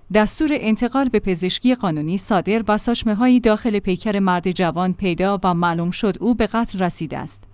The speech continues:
پس از انجام بررسی‌های اولیه کاراگاهان جنایی و تحقیق از دو برادر مقتول که در زمان حادثه در خانه حضور داشتند، هر دو نفر بازداشت شدند. پس از آن تحقیقات در رابطه با این پروندهٔ پیچیده در حالی ادامه یافت که هر دو برادر مقتول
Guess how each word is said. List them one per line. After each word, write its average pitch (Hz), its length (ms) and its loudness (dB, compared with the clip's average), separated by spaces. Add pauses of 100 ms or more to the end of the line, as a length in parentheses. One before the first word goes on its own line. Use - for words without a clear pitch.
(120)
پس 277 200 4
از 269 140 6
انجام 196 480 2
بررسی‌های 208 720 2
اولیه 180 540 0
کاراگاهان 190 640 0
جنایی 185 420 2
و 190 160 2
تحقیق 196 500 0
از 202 160 2
دو 269 140 4
برادر 226 460 2
مقتول 220 420 4 (240)
که 247 120 6
در 196 160 6
زمان 208 380 4
حادثه 226 480 2
در 185 200 2
خانه 214 300 0
حضور 214 360 2
داشتند، 151 540 -2 (340)
هر 262 120 6
دو 277 140 6
نفر 196 300 4
بازداشت 160 480 -2
شدند. - 440 -8 (300)
پس 294 200 6
از 285 140 6
آن 208 120 4
تحقیقات 202 640 0 (100)
در 226 140 6
رابطه 208 420 4
با 208 140 2
این 247 200 6
پروندهٔ 233 640 4
پیچیده 220 480 0
در 190 200 4
حالی 226 340 2
ادامه 180 440 0
یافت 185 320 0
که 214 120 0
هر 240 200 2
دو 262 160 2
برادر 247 420 6
مقتول 226 460 4